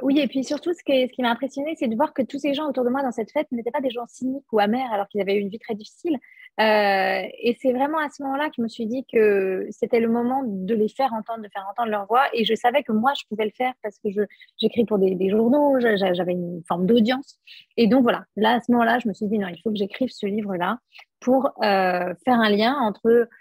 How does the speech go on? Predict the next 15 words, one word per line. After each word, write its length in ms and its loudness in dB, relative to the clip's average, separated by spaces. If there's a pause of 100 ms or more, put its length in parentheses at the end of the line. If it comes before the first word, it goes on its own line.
(220)
cette 200 -2
partie, 600 -2
euh, 200 -2
cette 100 -8
partie, 260 -12
pardon, 200 -18 (100)
cette, 240 -2
cette 300 -6
fête 240 2
secrète 440 0
dans 80 -2
les 100 -4
faubourgs 260 -2
de 60 -2
Rotterdam, 480 -2